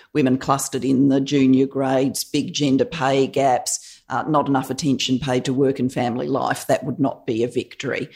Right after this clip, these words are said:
I think we want every point in a woman's life journey, and particularly,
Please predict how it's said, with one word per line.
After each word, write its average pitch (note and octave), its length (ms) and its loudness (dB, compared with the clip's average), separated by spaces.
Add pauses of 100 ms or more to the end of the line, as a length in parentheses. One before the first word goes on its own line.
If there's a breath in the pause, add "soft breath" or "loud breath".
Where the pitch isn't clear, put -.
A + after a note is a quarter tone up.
(220 loud breath)
I C#3 80 -4
think C3+ 260 0
we C#3 140 4
want B2+ 500 -2
every C3+ 440 0
point - 560 -4 (100)
in C3 160 0
a C3+ 240 0
woman's C3+ 560 2
life C3+ 400 0
journey, B2+ 580 -2
and B2+ 180 0
particularly, C3+ 760 -2